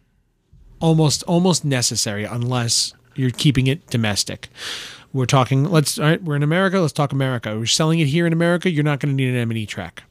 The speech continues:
You're not gonna need one. But if you're going to sell your movie in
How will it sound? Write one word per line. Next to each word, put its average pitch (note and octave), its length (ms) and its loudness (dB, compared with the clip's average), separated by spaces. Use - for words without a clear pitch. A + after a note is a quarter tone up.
You're A#2+ 140 -4
not B2+ 220 0
gonna A2+ 160 -4
need A2 160 -2
one. G2 380 -8
But C#3+ 280 2
if A2+ 200 -8
you're C3+ 100 -4
going E3 280 -2
to E3+ 100 -4
sell E3 400 0
your E3 180 -2
movie C3 300 -2
in B2+ 120 -6